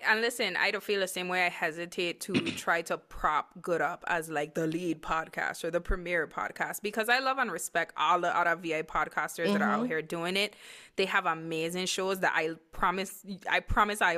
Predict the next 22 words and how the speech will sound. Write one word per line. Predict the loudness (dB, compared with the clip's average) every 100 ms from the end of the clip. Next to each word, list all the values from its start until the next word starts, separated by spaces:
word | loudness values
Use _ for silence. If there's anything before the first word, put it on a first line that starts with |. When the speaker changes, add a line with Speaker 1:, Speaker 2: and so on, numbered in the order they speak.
| 4
Speaker 1:
I | 4
don't | 4 2
listen | 0 0
to | 2 4
other | 2
people's | 2 -2 -2
podcasts | 0 0 2 0 0
every | -4 -2 -4
week. | -4 -2
I | 0
don't | 0 0
just | -2 -2
hype | -2 -2 -2
Good | 0
Up | 2 0
and | -2 -6
then | -4
not | -4 -4
support | -8 -6 -4
other | -2 -4
content. | -4 -8 -8 -8 -4
Speaker 2:
Yeah. | 0 2 2 2 -2